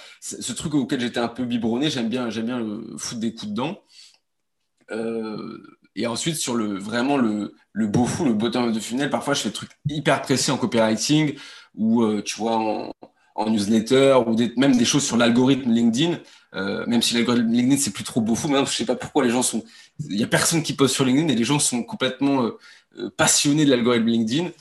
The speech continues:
Donc, c'est, donc, il y a, il y a ça. Donc ça, euh, voilà, je parle de copywriting, de marketing B two B,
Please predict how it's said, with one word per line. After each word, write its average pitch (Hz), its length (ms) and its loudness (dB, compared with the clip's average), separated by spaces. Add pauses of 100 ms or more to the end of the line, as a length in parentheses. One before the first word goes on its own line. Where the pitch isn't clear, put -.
(340)
Donc, 110 120 -6
c'est, - 140 -8
donc, 101 180 -8
il 101 60 -10
y 113 60 -2
a, 110 160 2
il 107 60 -2
y 117 40 -2
a 110 60 -4
ça. - 200 0
Donc 113 140 -4
ça, - 360 0 (580)
euh, - 160 -12
voilà, 110 180 2
je 123 120 0
parle 120 180 4
de 110 60 4
copywriting, 113 720 0
de 113 60 2
marketing 113 480 -4
B 104 120 -2
two 107 160 -6
B, 104 80 -2